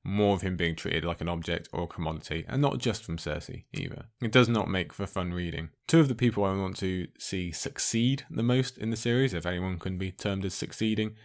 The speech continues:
are Tommen and Myrcella, but I'm really not sure if we're going to be so lucky in that regard. But we do get to at least see more of them in this book. Myrcella, obviously, we know it's coming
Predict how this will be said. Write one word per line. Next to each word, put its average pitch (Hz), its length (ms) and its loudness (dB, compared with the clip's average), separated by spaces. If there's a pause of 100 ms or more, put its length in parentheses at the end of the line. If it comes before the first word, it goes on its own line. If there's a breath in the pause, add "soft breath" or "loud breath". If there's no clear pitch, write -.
(200 loud breath)
are 123 300 6
Tommen 113 400 2
and 95 140 -2
Myrcella, 82 440 -2
but - 260 -6
I'm 90 180 -4
really 92 280 0
not 104 240 -4
sure 92 320 0 (380 soft breath)
if - 120 -6
we're 87 60 -6
going 90 140 -2
to 78 60 -8
be 87 100 -6
so - 200 -2
lucky 85 340 -2
in 78 120 -6
that 80 160 -4
regard. 80 380 -8 (120)
But 131 180 8
we 113 80 2
do 120 180 6
get 113 160 0
to 107 100 -2
at 104 60 -2
least 101 260 -4
see 104 300 0
more 90 180 -2
of 82 100 -6
them 82 140 -4
in 82 80 -4
this 85 160 -6
book. - 300 -8
Myrcella, 95 360 0
obviously, 92 300 -2
we 87 100 -2
know 95 220 0
it's 92 100 -4
coming 104 380 0